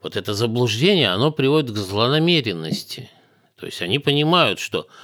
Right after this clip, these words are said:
вот этот инструмент, капитализм, там, ростовщичество узаконенное,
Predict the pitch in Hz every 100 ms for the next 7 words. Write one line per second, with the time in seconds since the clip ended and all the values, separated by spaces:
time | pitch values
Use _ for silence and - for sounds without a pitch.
0 | - 90 90 143 131 117 123 - 127 127
1 | 139 135 90 - 92 98 82 92 104 147
2 | 147 131 117 101 - 90 85 80 _ _
3 | _ - - 87 - 80 - 151 156 139
4 | - - 113 104 113 - 120 104 92 90
5 | 85 76